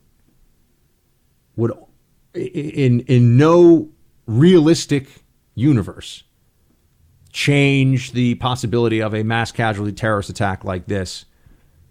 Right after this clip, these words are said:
going forward. Um, the Christchurch murderer only needed a handful of weapons to kill fifty people. There are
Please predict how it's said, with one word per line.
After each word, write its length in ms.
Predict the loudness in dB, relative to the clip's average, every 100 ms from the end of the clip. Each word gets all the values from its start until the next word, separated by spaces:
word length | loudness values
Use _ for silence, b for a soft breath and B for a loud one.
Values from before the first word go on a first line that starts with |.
| _ _
going 280 | -2 -2 -6
forward. 420 | -8 -10 -12 -20 _ _ _ _ _ _ _ _ _ _ -20 -14
Um, 460 | -10 -8 -8 -12 -14
the 420 | -18 -14 -6 -4
Christchurch 760 | -2 0 0 0 -2 -2 -2 0
murderer 460 | 0 0 0 -2
only 200 | 0 0
needed 240 | 2 2 0
a 60 |
handful 440 | 0 -2 -2 -2 -4
of 80 | -2
weapons 320 | -2 -2 -6
to 80 | -6
kill 160 | -6
fifty 440 | -4 -6 -6 -8 -10 _ _ _ _ _ _
people. 340 | -2 -2 -4 -20 _ _ _ _ _ _ _ _ _ _ _ _ _ _ -8
There 300 | -2 0 0
are 440 | -2 -2 -4 -6